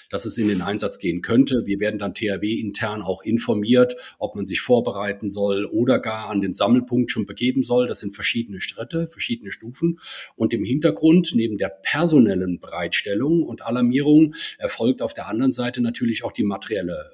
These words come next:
ähm, Bereitstellung. Aber das ist dann ein anderer Strang innerhalb des T H Ws, der dann die Ausstattung, ähm,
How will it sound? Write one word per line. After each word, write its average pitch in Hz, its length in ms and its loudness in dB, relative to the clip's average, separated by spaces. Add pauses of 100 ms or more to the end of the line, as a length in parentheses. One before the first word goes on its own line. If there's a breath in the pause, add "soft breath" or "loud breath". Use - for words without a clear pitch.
ähm, 82 360 -12
Bereitstellung. - 720 -2 (240 loud breath)
Aber 95 160 0
das - 160 2
ist - 140 -4
dann 120 100 6
ein 110 140 4
anderer 104 340 -2
Strang 110 320 -4
innerhalb 120 400 -4
des 113 140 -6
T 120 180 2
H 113 80 0
Ws, - 600 -4
der 104 100 4
dann 98 140 0
die 92 100 -6
Ausstattung, 110 1000 0
ähm, 95 280 -2